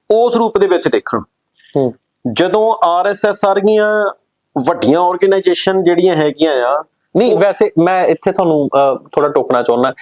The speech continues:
Speaker 2: ਮੈਂ ਇਹ-, ਇਹਨੂੰ, ਇਸ ਚੀਜ਼ ਨੂੰ ਸਮਝਾਇਓ ਕਿ ਜਿਵੇਂ ਤੁਸੀਂ ਕਹਿੰਦੇ ਹੋ ਕਿ ਆਰ ਐਸ ਐਸ ਜਾਂ ਕੋਈ ਹੋਰ ਏਜੰਸੀ ਹੋਵੇ ਜਾਂ ਕੋਈ ਵੀ ਹੋਵੇ, ਉਹ ਇਹ ਚਾਹੁੰਦੇ ਆ ਕਿ ਅਸੀਂ ਉਹਨਾਂ ਨੂੰ ਐਂ ਦੇਖੀਏ ਜਿਵੇਂ ਉਹ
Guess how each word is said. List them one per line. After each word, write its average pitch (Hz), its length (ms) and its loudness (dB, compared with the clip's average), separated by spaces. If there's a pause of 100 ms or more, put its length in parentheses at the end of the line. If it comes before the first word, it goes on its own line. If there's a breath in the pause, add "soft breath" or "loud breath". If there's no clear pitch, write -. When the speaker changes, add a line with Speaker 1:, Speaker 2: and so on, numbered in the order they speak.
(300 loud breath)
Speaker 2:
ਮੈਂ 190 120 2
ਇਹ-, 165 200 0
ਇਹਨੂੰ, 214 340 2
ਇਸ 208 140 -2
ਚੀਜ਼ 220 220 2
ਨੂੰ 240 140 2
ਸਮਝਾਇਓ 220 500 2
ਕਿ 226 400 2 (120)
ਜਿਵੇਂ 170 220 2
ਤੁਸੀਂ 190 280 0
ਕਹਿੰਦੇ 175 260 2
ਹੋ 196 160 2
ਕਿ 208 340 0
ਆਰ 160 180 2
ਐਸ 185 180 0
ਐਸ 190 200 -4
ਜਾਂ 175 640 0
ਕੋਈ 175 160 2
ਹੋਰ 170 200 2
ਏਜੰਸੀ 165 460 2
ਹੋਵੇ 160 300 2
ਜਾਂ 165 100 2
ਕੋਈ 185 180 2
ਵੀ 208 100 2
ਹੋਵੇ, 175 220 2
ਉਹ 196 140 4
ਇਹ 214 40 0
ਚਾਹੁੰਦੇ 196 320 2
ਆ 208 40 2
ਕਿ 214 180 0
ਅਸੀਂ 208 180 0
ਉਹਨਾਂ 202 200 2
ਨੂੰ 240 140 0
ਐਂ 196 140 0
ਦੇਖੀਏ 180 340 0
ਜਿਵੇਂ 190 300 2
ਉਹ 185 240 2